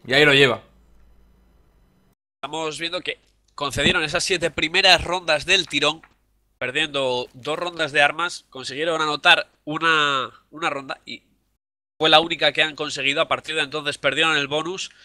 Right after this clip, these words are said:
Speaker 2: Compraban forzando en la ronda anterior, tampoco les terminaba de salir.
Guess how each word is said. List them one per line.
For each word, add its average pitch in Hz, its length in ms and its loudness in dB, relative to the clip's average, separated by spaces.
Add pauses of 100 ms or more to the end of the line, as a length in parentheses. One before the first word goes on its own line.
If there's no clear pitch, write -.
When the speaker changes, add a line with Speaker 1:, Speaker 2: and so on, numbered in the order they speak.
(840)
Speaker 2:
Compraban 165 840 4
forzando 156 500 0
en 151 60 2
la 156 100 6
ronda 180 180 0
anterior, 160 320 -2
tampoco 180 460 0
les 170 220 0
terminaba 165 500 2
de 175 140 4
salir. 180 540 2